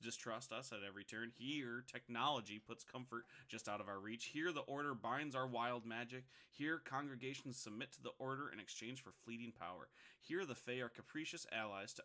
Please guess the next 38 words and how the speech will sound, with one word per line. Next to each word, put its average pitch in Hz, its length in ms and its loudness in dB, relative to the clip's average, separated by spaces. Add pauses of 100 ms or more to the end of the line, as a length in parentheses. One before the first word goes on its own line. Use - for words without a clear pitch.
us 127 160 0
as 110 160 -8
we 104 120 -2
upset 127 340 -4
the 101 80 -10
status 107 340 0
quo. - 300 -8
Here, 135 520 0 (280)
we 104 80 -6
have 104 120 -6
our 101 100 -2
best 123 280 0
chance 113 360 -2
to 95 100 -14
change 131 380 0
the 127 100 2
world. 131 520 6 (500)
Um, 107 380 8
so - 120 -2
if 101 80 -2
you 110 60 2
wanna 117 160 6
check 117 160 2
out 110 120 2
this 117 160 2
coven-based 139 1300 6
game, 127 460 6
Witches 127 440 2
of 107 300 0
Midnight, 120 760 2 (300)
you 92 100 -10
can 104 100 -4
head 107 120 0
on 110 160 4
over 104 140 0
to 104 80 -6
the 104 60 -4
link. 113 300 2